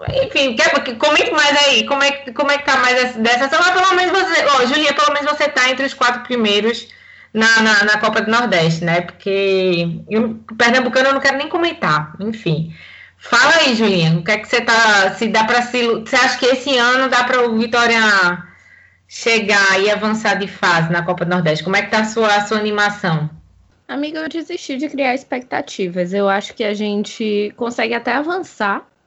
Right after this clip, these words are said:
Speaker 2: porque a tabela tá embolada, mas agora os jogos do Vitória, teoricamente, são um pouco mais tranquilos, né? Vai pegar o quatro de julho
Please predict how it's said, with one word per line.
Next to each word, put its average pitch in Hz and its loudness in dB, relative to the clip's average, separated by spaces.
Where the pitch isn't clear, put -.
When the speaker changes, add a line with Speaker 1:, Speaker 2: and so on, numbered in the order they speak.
Speaker 2:
porque 202 -2
a 180 -6
tabela 190 -4
tá 202 -6
embolada, 190 -4
mas 196 -8
agora 185 -6
os 190 -6
jogos 185 -4
do 190 -8
Vitória, 180 -4
teoricamente, 185 -2
são 185 -6
um 185 -6
pouco 180 -4
mais 170 -6
tranquilos, 214 -4
né? 196 -2
Vai 196 -2
pegar 180 -2
o 180 -4
quatro 185 -6
de 180 -6
julho 294 -6